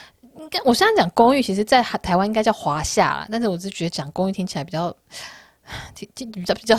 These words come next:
比较顺口，<laughs> 所以叫它公寓，就是有电梯的、超过十层的那种，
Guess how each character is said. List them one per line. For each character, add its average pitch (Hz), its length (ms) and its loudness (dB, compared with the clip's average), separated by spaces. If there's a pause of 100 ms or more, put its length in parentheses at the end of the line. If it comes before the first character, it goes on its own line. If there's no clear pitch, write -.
比 220 80 -10
较 220 80 2
顺 - 260 2
口， - 240 0 (180)
<laughs> 359 220 -6
所 269 120 4
以 277 60 4
叫 247 200 4
它 240 80 -6
公 214 180 4
寓， - 20 0
就 302 120 -2
是 311 60 0
有 190 140 4
电 202 280 0
梯 180 240 -8
的、 156 240 -2
超 - 200 -6
过 208 120 0
十 175 160 -12
层 165 160 -10
的 147 80 -6
那 156 100 -8
种， 127 280 -6